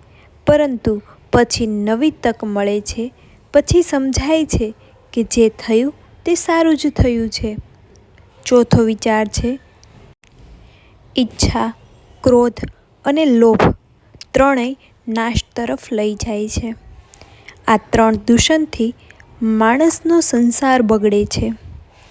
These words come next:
રાવણ પાસે બહુ બધું હતું, પરંતુ ઈચ્છા અને લોભે તેને પતન તરફ ધકેલ્યો હતો. પાંચમો વિચાર,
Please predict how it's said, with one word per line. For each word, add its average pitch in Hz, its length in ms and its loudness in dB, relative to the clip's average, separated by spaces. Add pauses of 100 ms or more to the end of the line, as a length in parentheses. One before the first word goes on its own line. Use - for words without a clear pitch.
(440)
રાવણ 214 400 2
પાસે 202 420 -2
બહુ 247 280 2
બધું 240 440 2
હતું, 202 280 -4 (560)
પરંતુ 269 540 -6 (360)
ઈચ્છા 294 560 -2
અને 277 180 -6
લોભે 226 560 2 (460)
તેને 240 180 -2 (140)
પતન 240 360 -4
તરફ 226 260 -6 (160)
ધકેલ્યો 208 560 -4
હતો. 214 420 -10 (1400)
પાંચમો 226 480 0
વિચાર, 208 420 -4